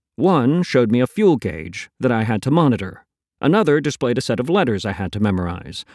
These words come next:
Another gave me a set of numbers to add together.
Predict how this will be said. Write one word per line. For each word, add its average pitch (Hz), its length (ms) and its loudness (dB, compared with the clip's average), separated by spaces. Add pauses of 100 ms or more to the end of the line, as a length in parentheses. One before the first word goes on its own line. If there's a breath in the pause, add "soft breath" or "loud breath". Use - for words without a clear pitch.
(340 soft breath)
Another 131 380 2
gave 120 260 -2
me 123 100 2
a 120 40 2
set 120 180 -2
of 131 80 -2
numbers 156 520 0
to 127 120 -2
add 101 180 -2
together. 95 500 -6